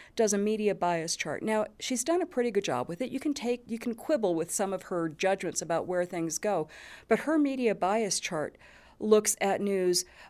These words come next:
both from where it falls on the political spectrum, but she's got another layer of grid which looks at how high quality is it. So it might be slightly left or slightly right of center, but if it's high quality, great. But if it's not, if it's down at the bottom, leave it alone.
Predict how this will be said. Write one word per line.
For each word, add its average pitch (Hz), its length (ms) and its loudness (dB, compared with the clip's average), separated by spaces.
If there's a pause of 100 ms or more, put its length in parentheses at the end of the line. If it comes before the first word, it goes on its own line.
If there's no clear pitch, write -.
both 254 300 6
from 208 220 2
where 208 180 2
it - 80 -6
falls 208 280 0
on 170 140 0
the 160 60 -4
political 208 520 0 (120)
spectrum, 110 600 -4 (240)
but 220 100 0
she's 247 160 0
got 262 140 2
another 240 420 2 (140)
layer 196 460 4
of 151 120 -4
grid 220 380 0
which 185 240 -4
looks 202 240 -2
at 202 140 -2
how 247 340 -6
high 240 220 -4
quality 226 560 -6
is - 160 -6
it. - 180 -12
So 247 180 4
it - 100 2
might 220 280 0
be 220 140 2 (240)
slightly 214 480 0
left 196 340 -2
or 175 60 -4
slightly 196 400 -4
right 180 200 -2
of 165 80 -6
center, 277 280 -2
but 208 120 0
if 214 80 -2
it's 226 160 -2
high 311 220 -2
quality, 247 640 -2 (100)
great. - 460 -6 (140)
But 226 100 4
if 226 100 2
it's 226 200 2
not, 269 260 2
if 185 100 -2
it's 269 200 0
down 254 260 0
at 240 100 -6
the 180 80 -4
bottom, 196 560 -2 (240)
leave 240 220 -6
it 254 80 -4
alone. 247 460 -4